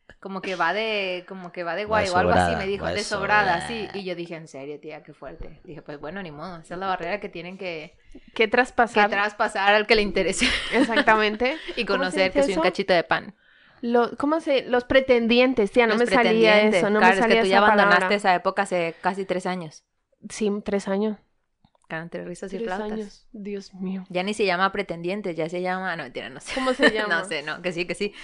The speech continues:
Speaker 1: se llama pretendientes.
Speaker 3: Bueno, entrando al tema, es que nos desviamos.
Speaker 1: Dale, pues,
Speaker 3: A ver.
Speaker 1: dispara.
Speaker 3: Disparo. Esta pregunta va,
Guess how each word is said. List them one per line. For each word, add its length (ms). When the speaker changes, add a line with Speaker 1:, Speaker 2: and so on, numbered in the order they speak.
Speaker 1:
se 140
llama 160
pretendientes. 580
Speaker 3:
Bueno, 340
entrando 400
al 120
tema, 440
es 140
que 140
nos 120
desviamos. 720
Speaker 1:
Dale, 220
pues, 260
Speaker 3:
A 120
ver. 80
Speaker 1:
dispara. 400
Speaker 3:
Disparo. 720
Esta 300
pregunta 500
va, 180